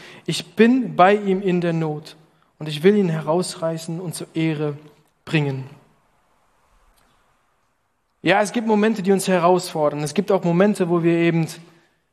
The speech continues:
nicht alles verstehen. Es gibt auch Momente, wo wir übermütig sein, sind und selbst überschätzen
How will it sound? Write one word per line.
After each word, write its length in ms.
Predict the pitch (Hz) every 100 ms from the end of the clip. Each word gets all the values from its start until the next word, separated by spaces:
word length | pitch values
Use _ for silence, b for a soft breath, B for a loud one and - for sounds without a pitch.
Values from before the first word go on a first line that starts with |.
| _ _
nicht 340 | 170 202 190 -
alles 240 | 180 175
verstehen. 680 | - 170 - 175 156 147 139 - _ _ _ _ _ _ _ _ _ _ _ _ _
Es 60 | -
gibt 160 | 208
auch 120 | 196 185
Momente, 560 | 170 175 233 254 175
wo 140 | 175 175
wir 300 | 170 156 151 - -
übermütig 640 | 240 220 196 175 165 147 -
sein, 260 | - 151 160
sind 260 | 147 139 - - _ _ _ _ _ _
und 140 | - 151
selbst 340 | 185 190 190
überschätzen 920 | - 240 208 185 - 160 - - 170